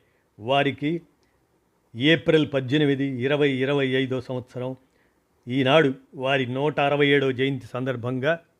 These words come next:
వారికి నివాళి స్ఫూరకంగా మన కానమోకు కథావచనం శ్రోతలకు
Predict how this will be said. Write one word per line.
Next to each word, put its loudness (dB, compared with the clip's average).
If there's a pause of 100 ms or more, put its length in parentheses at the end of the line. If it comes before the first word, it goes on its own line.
(440)
వారికి 0
నివాళి 4
స్ఫూరకంగా 0 (720)
మన -2
కానమోకు 0
కథావచనం -2
శ్రోతలకు -6